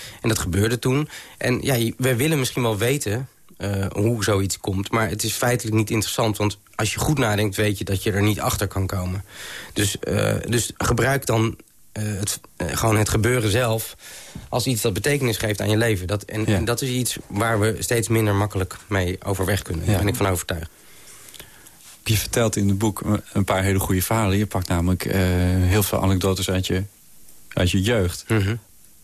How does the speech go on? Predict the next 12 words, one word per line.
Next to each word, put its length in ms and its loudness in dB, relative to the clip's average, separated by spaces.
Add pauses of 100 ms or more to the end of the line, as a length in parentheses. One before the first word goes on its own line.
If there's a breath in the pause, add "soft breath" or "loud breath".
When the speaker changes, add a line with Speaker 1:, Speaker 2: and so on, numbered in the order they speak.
(100)
Speaker 2:
Is 200 0
jouw 140 2
boek 200 0
eigenlijk 380 -2
een 120 0
pleidooi 600 2
voor, 440 0 (240)
ehm, 340 0 (540)
voor 200 -2
het 100 0
verhaal? 520 0 (2000 loud breath)
Speaker 1:
Ehm, 640 2